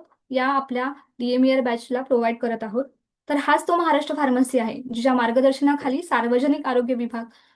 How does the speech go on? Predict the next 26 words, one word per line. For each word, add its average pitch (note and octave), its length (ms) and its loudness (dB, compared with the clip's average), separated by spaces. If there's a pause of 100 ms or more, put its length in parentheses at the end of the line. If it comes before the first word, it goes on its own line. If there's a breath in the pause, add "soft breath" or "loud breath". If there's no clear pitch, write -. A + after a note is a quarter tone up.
व C4+ 60 6
जिल्हा C4+ 300 2
परिषद D4 300 -6 (200)
भरतीत C#4+ 580 -8 (160)
महाराष्ट्रातील D4+ 680 0
शेकडो D4 460 -2
विद्यार्थी D4+ 380 -4
अंतिम C4+ 340 2
यादीत B3 240 0
निवड G#3+ 240 -2
झाले. G3 240 -8 (560)
या D4+ 180 4
अश-, - 420 -4 (180)
या D4+ 320 2
यशस्वी C#4+ 460 2
विद्यार्थ्यांचा C#4+ 720 0 (120)
भव्य C4 260 4
सत्कार C4+ 360 -2
सोहळा C4+ 280 0
आपण B3+ 280 0
पुणे C#4 280 0
येथे, C#4+ 360 -6 (440 soft breath)
अ, A3+ 60 -8 (540)
पार C4 180 4
पडला A#3+ 320 0
बघा. A#3 220 -4